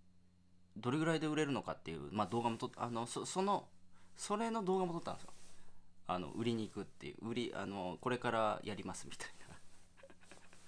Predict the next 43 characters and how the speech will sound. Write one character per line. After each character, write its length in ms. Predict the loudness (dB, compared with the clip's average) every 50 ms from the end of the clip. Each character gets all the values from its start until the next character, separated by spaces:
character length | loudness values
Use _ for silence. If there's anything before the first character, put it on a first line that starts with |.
| -14 -12
<laughs> 240 | -12 -10 -12 -10 -4 -2
ま 120 | 0 0
あ、 40 | 0
ア 40 | 0
ク 80 | -2
セ 100 | -2 -4
ス 100 | -4 -2
く 100 | -2 0
ん 40 | 2
じ 60 | 4
ゃ 40 | 4
な 80 | 4 4
い 60 | 2
か 80 | 2
な 100 | 2 2
と 80 | 0 0
思 100 | -2 -4
う 20 |
ん 20 | -4
で 60 | -6
す 60 | -8
け 80 | -8 -8
ど、 120 | -8 -8 -8
ち 100 | -10 -10
ょ 20 |
っ 20 |
と 120 | -12 -12 -6
テ 140 | -4 -4 -4
ス 100 | -4 -8
ト 80 | -8
で 180 | -10 -10 -12 -14 -18 -16 -10
や 100 | -8 -8
っ 40 | -8
て 120 | -6 -4 -4
み 100 | -4 -4
よ 80 | -4 -6
う 40 |
か 60 | -6 -6
な 120 | -6 -8
っ 40 | -8
て 160 | -10 -10 -12
い 60 |
う。 40 | -10